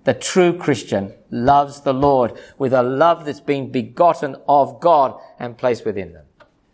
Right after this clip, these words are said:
So there it is, number one, the first message, fear God. My word, you, you feel as though you want to run up the main street sometimes with that placard, you know, "Fear God,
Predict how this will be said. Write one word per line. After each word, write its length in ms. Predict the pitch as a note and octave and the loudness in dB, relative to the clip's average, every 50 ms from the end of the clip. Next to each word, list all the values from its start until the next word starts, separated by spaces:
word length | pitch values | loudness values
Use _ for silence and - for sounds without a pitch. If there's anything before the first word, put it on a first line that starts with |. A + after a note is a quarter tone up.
| _ _ | _ _
So 180 | _ - - D3 | _ -4 0 2
there 200 | F3 F#3+ F#3 F3+ | 2 4 4 2
it 60 | E3 | 2
is, 160 | C#3+ G#2+ G2+ | 0 -2 -4
number 220 | B2 C#3+ C#3+ C#3 C#3 | -4 -4 -4 -2 -2
one, 280 | C3 C#3 C3 A#2 G2+ | -2 -2 -2 -4 -6
the 80 | F#2 F2+ | -8 -6
first 260 | - D3 D3 C#3+ - | -4 -4 -4 -2 -4
message, 300 | C3 A2 - - E2+ - | -6 -6 -6 -8 -12 -14
fear 300 | - - - D#3 D3+ C#3 | -14 -8 -6 -4 -2 -2
God. 440 | B2 A#2+ A#2 G#2+ G2 F2+ - - - _ _ _ _ _ _ - - - - - - | 0 0 -2 -2 -2 -6 -12 -16 -20 _ _ _ _ _ _ -18 -18 -18 -18 -12 -2
My 180 | A#2+ C3 C#3 D3+ | -2 0 2 2
word, 300 | D3 C#3 D3+ C#3 D3 - | 4 4 2 2 0 -2
you, 160 | B2+ A2 - - - - - - | -6 -6 -8 -14 -20 -20 -20 -8
you 140 | - C#3+ C3 | -6 -4 -4
feel 220 | - - E3 D3+ | 0 2 2 4
as 100 | D3 C#3 | 4 4
though 80 | D3 D3 | 4 4
you 100 | C#3 C#3 | 4 4
want 120 | C#3 C3 | 2 2
to 80 | C3 B2 | 0 0
run 200 | A#2+ C3+ D#3 D3+ | 2 2 2 0
up 140 | D3+ - C#3 | 0 -2 -4
the 60 | C#3+ | -4
main 200 | C#3+ D3 D3 D3 | -4 -4 -4 -6
street 320 | - - - E3 E3 D#3 | -8 -4 -4 -4 -4 0
sometimes 400 | - D3+ D3 C3+ D3+ D3 C#3 - | 0 0 0 2 0 -2 -2 -2
with 120 | - C#3+ C3+ | -4 -4 0
that 340 | C#3+ D3+ D3 D3 C#3+ - - | 2 2 2 0 -2 0 0
placard, 460 | F#3 F#3 E3+ E3 D#3 C#3 C3 B2 C#3 | 0 0 0 -2 -4 -6 -6 -6 -6
you 60 | D#3 | -2
know, 140 | D#3 D#3+ E3 | 0 0 0
"Fear 360 | E3 - - F#3+ G3 F#3 F3 | -2 -2 0 2 2 2 4
God, 420 | D#3 F3 F#3+ G3 F3+ - C3+ - | 4 4 4 4 2 0 -4 -10